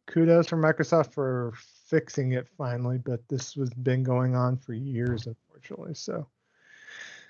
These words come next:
all right, and ano-, another next thing to apologize for, and we talked about extensively on last show, had to do with Rockstar's Grand Theft Auto Trilogy Definitive Edition. This is Kevin's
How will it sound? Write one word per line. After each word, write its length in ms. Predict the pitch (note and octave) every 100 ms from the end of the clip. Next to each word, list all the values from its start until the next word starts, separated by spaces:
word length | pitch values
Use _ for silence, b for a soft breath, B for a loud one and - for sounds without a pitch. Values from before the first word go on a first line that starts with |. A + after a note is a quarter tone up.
| B -
all 160 | F3 F#3+
right, 140 | F#3
and 260 | F3 E3 F3
ano-, 140 | F#3+
another 580 | A3+ F#3 G3+ G3+ F#3+ E3 C3+
next 300 | E3+ E3+ -
thing 260 | F3+ F3
to 80 | D#3+
apologize 680 | C3+ - D#3+ D#3 D#3 D3+ C3+
for, 400 | - D#3 D#3 C#3+
and 80 | C#3+
we 120 | C#3+
talked 320 | D#3 C#3 -
about 520 | C#3 C#3+ C#3 C#3+ - - - -
extensively 760 | D#3+ C3+ - D#3 B2+ C#3 D3+
on 240 | C3+ B2+ A#2+
last 340 | B2 C#3+ -
show, 440 | - C3+ B2 A#2+ B2
had 380 | G#2+ C3 B2+ C3
to 80 |
do 200 | B2 C3
with 180 | B2 A#2
Rockstar's 800 | B2+ B2 B2 - C3+ B2+ A#2+ A2+
Grand 320 | - B2 B2+ B2+
Theft 220 | B2 -
Auto 280 | B2 B2+ B2+
Trilogy 540 | - C#3 C3 A#2 C3+
Definitive 560 | B2+ A2+ C3+ B2+ B2 A2+
Edition. 380 | A2+ A#2 B2+ B2+
This 160 | A#2+
is 120 | B2
Kevin's 460 | - D3 C#3 C3